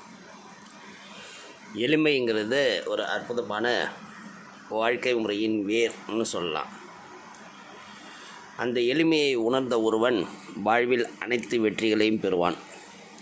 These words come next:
எளிமை என்ற சொல்லுக்கு பல பொருட்கள் உண்டு.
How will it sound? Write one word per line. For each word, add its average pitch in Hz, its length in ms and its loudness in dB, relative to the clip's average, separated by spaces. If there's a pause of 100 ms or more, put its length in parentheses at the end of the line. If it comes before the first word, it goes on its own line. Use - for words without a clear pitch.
(180)
எளிமை 127 340 4
என்ற 101 200 0
சொல்லுக்கு 98 480 0 (1040)
பல 143 120 2 (140)
பொருட்கள் 127 480 4
உண்டு. 101 240 2